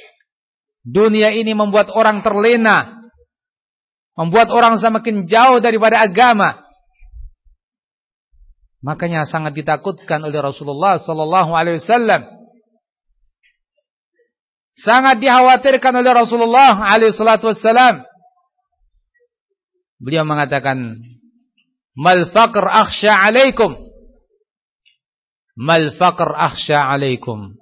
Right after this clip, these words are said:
Apa artinya? Bukan kefakiran yang kukhawatirkan terhadap kalian.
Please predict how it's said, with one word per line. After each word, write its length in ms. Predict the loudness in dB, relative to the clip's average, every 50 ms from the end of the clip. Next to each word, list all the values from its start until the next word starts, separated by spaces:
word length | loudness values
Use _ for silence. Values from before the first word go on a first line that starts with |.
| _ _ _ _ _ _ _ _ _ _ _ _ _ _ _ _
Apa 320 | -6 -4 -2 0 0 -2 -2
artinya? 320 | -2 -6 -8 -8 -10 -12 -14 -20 _ _ _ _ _ _ _ _ _ _ _ _ _ _ _ _ _ _ _ _ _ _ _ _ _ _ _ _ _ _ _ _ _ _ _ _ _ _ _ -12
Bukan 640 | -8 -8 -8 -6 -4 -4 -4 -4 -6 -10 -14 -14 -12
kefakiran 800 | -12 -10 -6 -4 -4 -4 -4 -6 -8 -4 -2 -2 -2 -4 -4 -6
yang 240 | -8 -8 -10 -10
kukhawatirkan 960 | -10 -10 -6 -4 -2 -2 -2 -2 -4 -6 -10 -10 -8 -6 -6 -6 -6 -6 -10 -10
terhadap 400 | -10 -10 -8 -8 -10 -10 -10 -10
kalian. 400 | -10 -8 -6 -8 -8 -10 -10